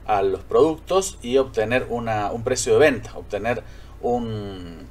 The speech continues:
un precio con la ganancia que va a tener el comerciante a partir de ese valor porcentual que le vamos a pedir por teclado. Y luego mostrar todo el, el, las, las tres listas, por supuesto.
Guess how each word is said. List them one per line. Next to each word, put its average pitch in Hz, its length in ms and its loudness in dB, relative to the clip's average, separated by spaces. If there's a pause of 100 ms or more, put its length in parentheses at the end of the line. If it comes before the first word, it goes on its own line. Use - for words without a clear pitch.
(160)
un 120 140 -8
precio 139 380 2
con 101 260 0
la 98 80 2
ganancia 127 460 2
que 101 80 2
va 110 60 4
a 107 40 2
tener 113 200 -2
el 110 60 -2
comerciante 143 760 0 (460)
a 113 140 0
partir 127 380 4
de 135 140 6
ese 135 220 2
valor 117 300 2
porcentual 113 540 0
que 110 180 2
le 95 100 2
vamos 101 200 -2
a 90 80 -4
pedir 90 200 -2
por 92 140 -4
teclado. 78 360 -10 (240)
Y 135 80 0
luego 165 200 10
mostrar 113 460 2 (120)
todo 101 200 2
el, 87 180 -10
el, 90 180 -10 (440)
las, 87 200 -8
las 98 140 -10
tres 117 180 -2
listas, 123 300 -2
por 90 120 -10
supuesto. 90 380 -8